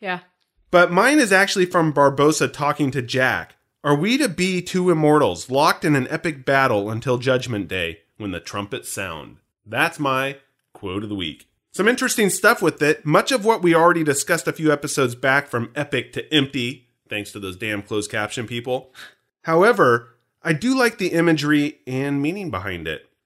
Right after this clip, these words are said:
Speaker 2: The idea that as mortal pirates they were locked in a revenge is a dish best served cold plot. Two adversaries, two tricksters, always trying to gain the upper hand. As two immortals,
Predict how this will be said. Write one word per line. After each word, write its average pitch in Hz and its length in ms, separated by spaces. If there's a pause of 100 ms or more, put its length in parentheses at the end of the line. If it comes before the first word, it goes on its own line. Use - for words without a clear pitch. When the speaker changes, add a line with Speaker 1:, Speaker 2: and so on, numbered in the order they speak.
(120)
Speaker 2:
The 175 100
idea 202 400
that 165 320
as 143 160
mortal 151 260
pirates 160 340
they 151 80
were 123 120
locked 127 320
in 139 100
a 123 60
revenge 127 760 (260)
is 120 120
a 123 60
dish 135 460
best 127 360
served 120 300
cold 131 360
plot. 160 420 (160)
Two 202 220
adversaries, 123 800
two 226 220
tricksters, 120 580
always 170 260
trying 170 220
to 147 80
gain 131 280
the 127 120
upper 127 220
hand. 131 420 (480)
As 151 220
two 233 240
immortals, 147 760